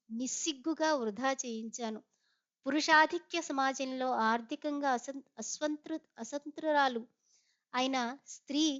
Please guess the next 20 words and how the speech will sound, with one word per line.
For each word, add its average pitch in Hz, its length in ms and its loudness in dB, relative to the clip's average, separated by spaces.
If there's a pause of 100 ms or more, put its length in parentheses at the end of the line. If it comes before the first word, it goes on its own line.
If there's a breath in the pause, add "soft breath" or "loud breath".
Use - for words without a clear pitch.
(480)
ఎంత 254 380 0
నిస్సహాయంగా 330 800 4
అత్యాచారాలకు 294 840 0
గురవుతుందో 254 720 -2 (240)
అనునిత్యం 349 600 0
గమనిస్తూ 294 520 -2
కూడా 277 280 -2
మీ 262 180 -4
హెచ్చరికల్ని 285 680 -4
వి-, 240 260 -4
పెడచెవిన 247 540 -4
పెట్టాను. 226 480 -6 (560)
సావకాశంగా 254 960 -2
ఆలోచించాక, 240 720 -4 (180)
ఆత్మవిమర్శ 254 720 -4 (120)
చేసుకున్నాక 240 720 -8 (720)
నేనెంత 247 520 -2
భ్రమలో 226 440 0
కొట్టుముట్టాడుతున్నానో 247 1200 -6
అర్థమైంది. 220 640 -8